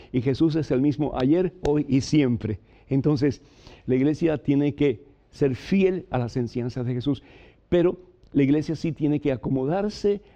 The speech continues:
al tiempo en que vive, pero de otra forma. Por ejemplo, el Papa y los papas últimos han hablado mucho de la nueva evangelización.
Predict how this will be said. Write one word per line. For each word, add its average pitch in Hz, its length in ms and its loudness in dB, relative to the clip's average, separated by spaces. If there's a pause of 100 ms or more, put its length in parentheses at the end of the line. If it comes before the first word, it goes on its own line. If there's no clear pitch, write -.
(140)
al 127 400 0 (340)
tiempo 185 540 0
en 127 180 0
que 135 80 0
vive, 165 260 2
pero 135 200 -2
de 147 60 0
otra 170 180 -6
forma. 151 400 0
Por 123 140 -4
ejemplo, 151 420 0 (400)
el 120 160 0
Papa 170 420 -2
y - 40 -4
los 131 180 0
papas 143 320 -2
últimos 139 340 0
han 123 60 -2
hablado 131 260 0
mucho 139 340 0 (220)
de 135 80 0
la 131 140 0
nueva 135 380 -2
evangelización. 110 920 -2